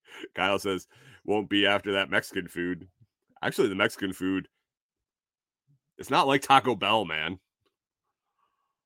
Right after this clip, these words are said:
Um, someone, <coughs> someone, someone <laughs> Kyle's wife works with just got a Saint Bernard puppy because his daughter likes Clifford.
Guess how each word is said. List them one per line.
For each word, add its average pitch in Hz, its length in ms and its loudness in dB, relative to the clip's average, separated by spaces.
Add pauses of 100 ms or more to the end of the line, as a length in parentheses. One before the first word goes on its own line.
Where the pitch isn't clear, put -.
(2500)
Um, 90 640 2 (140)
someone, 135 400 4 (460)
<coughs> 110 720 -2 (1600)
someone, 190 680 4 (300)
someone 180 720 4
<laughs> - 280 -14
Kyle's 135 520 6
wife 113 300 2
works 104 300 0
with 95 400 0
just 107 220 -2
got 110 180 2
a 101 40 -2
Saint 107 280 -4
Bernard 98 400 0
puppy 95 300 -2
because 95 500 -4
his 98 220 -6
daughter 95 440 0
likes 90 400 -4
Clifford. 87 760 -6